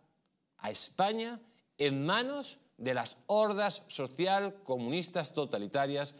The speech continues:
que gobiernan y que llevan a este país al auténtico caos.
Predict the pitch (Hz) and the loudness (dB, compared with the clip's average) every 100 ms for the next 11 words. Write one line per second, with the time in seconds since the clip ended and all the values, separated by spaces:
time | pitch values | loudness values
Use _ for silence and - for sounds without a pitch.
0 | - - 107 110 117 131 127 135 139 - | -18 -8 -4 -2 0 0 -2 -4 -6 -14
1 | _ _ - 104 104 110 131 120 104 - | _ _ -18 -8 -6 -4 -4 -4 -6 -8
2 | 107 95 104 - - - - 98 95 110 | -4 -4 -2 -6 -10 -18 -4 -2 0 0
3 | 113 - 120 - 120 120 - - _ - | -2 -2 -4 0 0 0 -14 -20 _ -2
4 | 92 82 - - | -2 -2 -6 -6